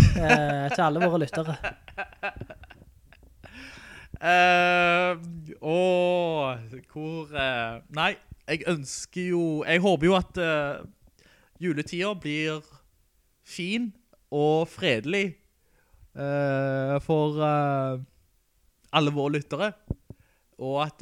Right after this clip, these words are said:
Speaker 2: de, eh, kan liksom bare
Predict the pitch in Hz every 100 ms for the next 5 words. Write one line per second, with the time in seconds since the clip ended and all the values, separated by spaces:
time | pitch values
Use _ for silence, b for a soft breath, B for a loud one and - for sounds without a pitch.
0 | 143 139 143 147 135 131 127 127 135 139
1 | 139 _ _ _ _ _ _ _ _ _
2 | _ _ - 156 165 170 170 165 160 -
3 | 160 147 147 127 120 131 131 127